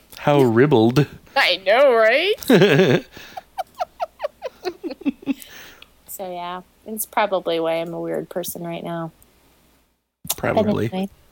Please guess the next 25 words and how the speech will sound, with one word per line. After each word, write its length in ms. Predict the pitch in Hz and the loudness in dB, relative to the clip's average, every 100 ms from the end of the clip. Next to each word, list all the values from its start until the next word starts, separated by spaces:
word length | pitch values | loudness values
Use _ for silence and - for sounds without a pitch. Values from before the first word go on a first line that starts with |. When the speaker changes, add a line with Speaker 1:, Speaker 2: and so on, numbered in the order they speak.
| _ 330 | _ -16
Speaker 2:
it's 220 | 294 - | -8 -6
part 240 | - 359 | 0 2
of 80 | 247 | 2
it, 200 | - - - - - | 2 0 -4 -16 -10
yeah. 200 | 247 226 - _ - - - - - - - - | -8 -8 -12 _ -10 -8 -6 -6 -6 -8 -8 2
Um, 560 | 277 294 302 302 302 - - _ _ - | 4 6 8 6 4 0 -18 _ _ -14
let's 400 | 285 - - - | -12 -10 -6 -2
see. 380 | 247 233 233 220 - | 0 2 0 -2 -4
Have 100 | 254 | 0
we 120 | 269 | 0
talked 340 | 294 247 240 - | 2 2 2 2
about, 440 | 247 240 233 - - | 2 4 4 2 4
oh, 240 | 427 254 - - _ | 6 4 -2 -20 _
there 140 | 220 220 | 0 2
was 360 | 240 254 302 - | 2 2 2 -2
another 460 | 226 208 214 247 | -4 -2 -2 -4
topic 480 | 233 214 196 233 233 | -4 -6 -6 -6 -8
that 120 | - 185 | -6 -4
was 120 | 202 | -4
suggested, 840 | - 180 156 156 - 240 277 311 - _ | -6 -6 -8 -10 -8 -4 -2 -4 -10 _
Speaker 1:
Mm. 480 | 117 113 107 107 - - - | -6 -4 -4 -6 -10 -14 -12
Speaker 2:
um, 540 | 185 180 180 180 180 _ _ - - _ _ _ _ _ _ _ - - _ _ _ _ _ _ _ 208 | -10 -8 -8 -10 -12 _ _ -20 -20 _ _ _ _ _ _ _ -16 -16 _ _ _ _ _ _ _ -6
by 240 | 202 185 185 | 0 0 0
my 200 | 185 180 | -2 -4
friend 480 | - 185 180 175 | -2 -2 -2 -2